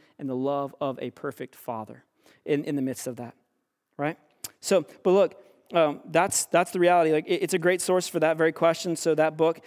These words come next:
Um, but in this text specifically, Jesus isn't talking about innocence. He is actually talking about having a simple faith, right? Even though that, that child and adult are sinner alike, Jesus actually clearly states, uh, that they, that children are the better example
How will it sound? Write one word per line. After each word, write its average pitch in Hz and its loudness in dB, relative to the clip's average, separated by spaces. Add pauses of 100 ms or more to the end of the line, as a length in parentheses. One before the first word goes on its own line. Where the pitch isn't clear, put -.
(120)
Um, 165 0
but 170 2
in 190 2
this 196 0
text - -4
specifically, 208 0
Jesus 190 -4
isn't 185 -4
talking 196 -2
about 156 -2
innocence. 165 -6 (260)
He 190 0
is 185 2
actually 202 0 (200)
talking 220 0
about 180 0
having 180 0
a 185 -4
simple 185 -6
faith, 175 -4 (400)
right? 190 -2 (460)
Even 220 2
though 240 4
that, 202 2
that 190 2
child 208 4
and 185 2
adult 185 4
are 180 0
sinner 190 0
alike, 185 4
Jesus 196 -4
actually 202 -2
clearly 196 2
states, 190 0 (180)
uh, 196 0
that 170 2
they, 214 4 (100)
that 170 0
children 226 0
are 196 2 (160)
the 185 0
better 208 4
example 185 0